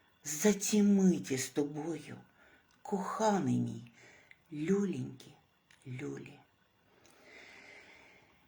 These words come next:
Не забувайте донатити. Якщо хочете взнати номери карточок, на які можна задонатити, вони розміщуються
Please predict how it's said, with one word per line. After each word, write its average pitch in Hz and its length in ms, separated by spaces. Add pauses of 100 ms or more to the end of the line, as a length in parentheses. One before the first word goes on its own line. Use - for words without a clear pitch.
(800)
Не 185 120
забувайте 202 720 (420)
донатити. 170 840 (800)
Якщо 175 600
хочете 156 540
взнати 135 640 (920)
номери 139 580 (160)
карточок, - 580 (200)
на 139 160
які 143 220
можна 131 300
задонатити, 127 720 (420)
вони 190 280 (220)
розміщуються 160 1080